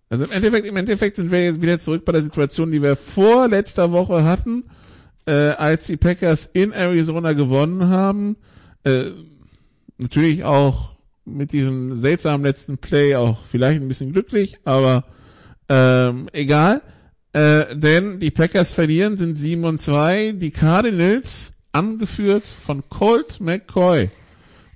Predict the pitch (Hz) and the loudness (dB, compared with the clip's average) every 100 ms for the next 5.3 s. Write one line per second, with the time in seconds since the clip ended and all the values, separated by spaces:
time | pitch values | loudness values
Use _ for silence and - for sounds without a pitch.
0 | _ 147 143 143 143 143 143 143 143 - | _ 0 2 4 2 0 -2 -2 -4 -8
1 | _ _ _ _ _ _ _ _ _ 139 | _ _ _ _ _ _ _ _ _ -2
2 | 147 143 180 247 247 226 156 165 190 196 | 0 4 2 2 -4 -10 -8 -2 -2 -2
3 | 175 202 190 202 180 - - - 151 160 | -4 -2 -2 -4 -4 -4 -4 -2 -2 -2
4 | 143 165 165 151 - 160 269 143 139 190 | -2 -2 0 -2 0 0 0 0 2 2
5 | 262 - - | -2 -10 -14